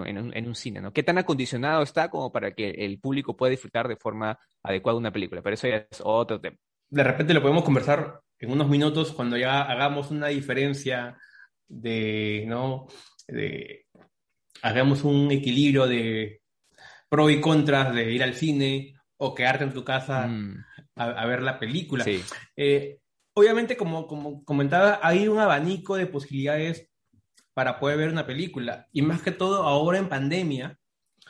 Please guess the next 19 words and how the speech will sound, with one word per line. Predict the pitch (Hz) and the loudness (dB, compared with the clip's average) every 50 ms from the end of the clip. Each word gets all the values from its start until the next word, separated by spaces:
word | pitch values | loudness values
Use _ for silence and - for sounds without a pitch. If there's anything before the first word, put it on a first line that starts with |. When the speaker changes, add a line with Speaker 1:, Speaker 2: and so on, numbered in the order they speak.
| - _ _ _ _ _ _ | -20 _ _ _ _ _ _
Speaker 2:
que | 135 135 127 127 127 127 127 127 123 123 123 123 123 123 120 117 113 113 110 - - _ _ _ _ _ _ _ _ _ _ _ _ _ - - 127 131 - - - _ _ _ | -4 -4 -2 -2 -2 -2 -2 -2 -2 -2 -2 -2 -2 -2 -4 -4 -6 -8 -10 -14 -18 _ _ _ _ _ _ _ _ _ _ _ _ _ -18 -16 -16 -16 -16 -20 -20 _ _ _
justo | - - 165 - 180 170 | -14 -12 -4 0 2 4
lo | 165 165 165 143 139 139 | 4 4 4 4 4 4
conversamos | 151 139 131 135 135 156 156 175 180 180 175 | 2 2 0 0 0 0 0 0 -2 -2 -2
en | 143 135 | -2 -2
el | 127 123 127 - - _ | -4 -4 -8 -10 -14 _
primer | - 131 127 135 147 160 | -10 -6 -4 -2 -2 -2
episodio, | 170 160 147 135 - 175 175 151 139 147 160 165 165 - - - - - - _ - | -2 -2 -4 -4 -2 -2 0 0 0 -2 -4 -6 -8 -12 -20 -20 -20 -20 -14 _ -2
donde | 135 135 123 123 | 0 2 2 4
hablamos | 123 143 147 156 156 156 156 156 165 160 139 139 | 4 4 4 4 4 4 4 2 2 0 0 0
de, | 143 135 127 123 123 123 123 - - - | -2 -2 -2 -2 -4 -6 -8 -10 -14 -14
del | 135 127 127 120 117 | -8 -4 -2 -2 -2
cierre | - - 147 151 165 160 | 0 0 2 2 4 4
de | 147 | 2
los | 135 127 131 | 2 2 2
cines | - 156 151 147 143 135 | 2 2 2 2 0 -2
acá | 120 143 143 | -4 -4 -4
en | 139 143 | -2 0
Perú, | 143 139 151 156 160 170 160 - - | 0 0 2 0 0 -2 -4 -10 -14